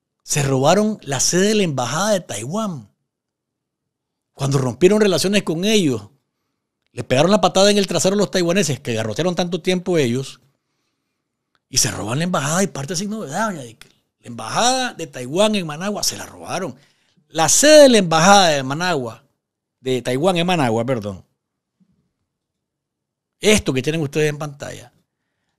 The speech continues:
por voluntad de la sede de Taiwán, era una propiedad cedida a la arquidiócesis de Managua. Ah, pero la dictadura dice, "No, no, no, no, no, no.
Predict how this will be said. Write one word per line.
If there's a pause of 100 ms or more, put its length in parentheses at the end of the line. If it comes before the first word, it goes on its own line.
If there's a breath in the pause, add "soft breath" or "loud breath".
(440)
por
voluntad
de
la
sede
de
Taiwán, (440)
era (460)
una
propiedad
cedida
a
la
arquidiócesis
de
Managua. (1160)
Ah,
pero
la
dictadura
dice,
"No,
no,
no,
no,
no,
no.